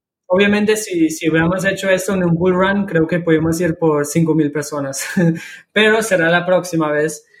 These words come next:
Um, pero sí, la, la próxima venta de boletos será el miércoles, julio veinte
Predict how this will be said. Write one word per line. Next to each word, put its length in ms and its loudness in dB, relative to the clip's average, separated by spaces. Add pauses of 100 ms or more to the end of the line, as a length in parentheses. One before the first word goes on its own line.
(340)
Um, 440 2
pero 180 2
sí, 200 2
la, 220 4
la 140 2
próxima 360 -2
venta 220 2
de 260 2
boletos 520 0
será 580 0
el 420 0
miércoles, 680 0
julio 420 0
veinte 600 -2